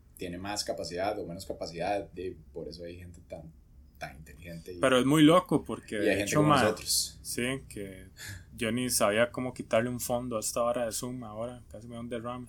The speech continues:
Speaker 2: Pero, mae, este, este mae, Albert Einstein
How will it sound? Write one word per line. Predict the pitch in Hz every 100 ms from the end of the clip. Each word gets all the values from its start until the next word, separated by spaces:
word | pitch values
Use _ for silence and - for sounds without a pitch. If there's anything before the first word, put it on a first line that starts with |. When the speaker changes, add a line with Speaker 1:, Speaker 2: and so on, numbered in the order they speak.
| - - - -
Speaker 2:
Pero, | 127 123
mae, | 127 147 156 123 135
este, | 123 - - 123 120 117 117 - 127
este | 120 - 165
mae, | 175 185
Albert | 131 120 147 160 175
Einstein | 185 202 214